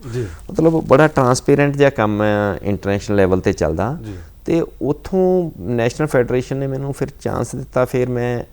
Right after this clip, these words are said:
Speaker 2: ਐਫਰੋ ਏਸ਼ੀਅਨ ਗੇਮਸ ਹੋਈਆਂ ਸੀ ਹੈਦਰਾਬਾਦ ਦੇ ਵਿੱਚ।
Speaker 1: ਜੀ।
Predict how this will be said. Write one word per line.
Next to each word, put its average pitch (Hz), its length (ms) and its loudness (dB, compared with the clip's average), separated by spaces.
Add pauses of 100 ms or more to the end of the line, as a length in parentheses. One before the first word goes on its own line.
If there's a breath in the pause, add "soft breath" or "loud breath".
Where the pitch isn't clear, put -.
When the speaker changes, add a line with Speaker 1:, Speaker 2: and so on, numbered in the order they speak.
(500)
Speaker 2:
ਐਫਰੋ 104 300 2
ਏਸ਼ੀਅਨ 127 280 0
ਗੇਮਸ 110 320 0
ਹੋਈਆਂ 110 260 -4
ਸੀ 107 180 -4
ਹੈਦਰਾਬਾਦ 98 540 0
ਦੇ 95 80 0
ਵਿੱਚ। 104 240 -8 (240 loud breath)
Speaker 1:
ਜੀ। 107 120 -10